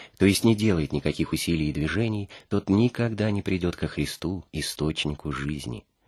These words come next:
Свет жизни приобретается нами обыкновенно практически, то есть путем проверки Евангелия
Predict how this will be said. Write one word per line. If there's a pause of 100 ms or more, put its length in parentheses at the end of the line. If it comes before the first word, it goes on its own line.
(260)
Свет
жизни
приобретается
нами
обыкновенно
практически, (280)
то
есть
путем
проверки
Евангелия